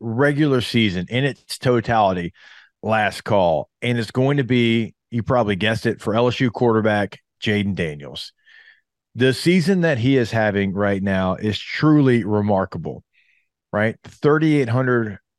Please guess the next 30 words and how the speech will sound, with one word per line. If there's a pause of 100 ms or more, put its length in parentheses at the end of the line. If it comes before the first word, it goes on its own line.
(220)
twelve
passing
yards,
right?
He
leads
the
country
as
far
as
quarterbacks
in
rushing
yards, (540)
over
eleven
hundred
yards
on
the
ground, (340)
right?
Leads
the
country
with
forty-nine
hundred
plus